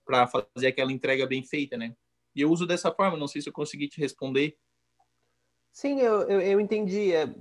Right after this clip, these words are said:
Speaker 2: cê, cê dá, cê, cê dá o exemplo que fique palpável pra pessoa. Cê pega, por exemplo, algo do cotidiano dela e transforma, é, na característica que ela,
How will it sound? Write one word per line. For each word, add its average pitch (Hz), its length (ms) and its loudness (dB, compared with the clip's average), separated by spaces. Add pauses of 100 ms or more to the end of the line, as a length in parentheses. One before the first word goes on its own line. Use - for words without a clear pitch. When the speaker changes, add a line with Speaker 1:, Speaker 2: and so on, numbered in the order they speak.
Speaker 2:
cê, - 320 0
cê 185 180 0
dá, 175 380 2
cê, - 380 -4
cê - 180 -4
dá 180 180 6
o 208 140 4
exemplo 214 560 0
que 226 160 -10
fique 226 260 -8
palpável 202 680 2
pra 196 160 -4
pessoa. 190 520 -4
Cê - 140 -6
pega, 170 300 4
por 180 120 0
exemplo, 170 300 0
algo 175 280 4
do 170 140 -2
cotidiano 180 680 0
dela 185 500 2
e 196 60 -2
transforma, 196 1080 0 (580)
é, 151 680 2
na 165 160 4
característica 190 680 2
que 220 120 -2
ela, 156 180 -2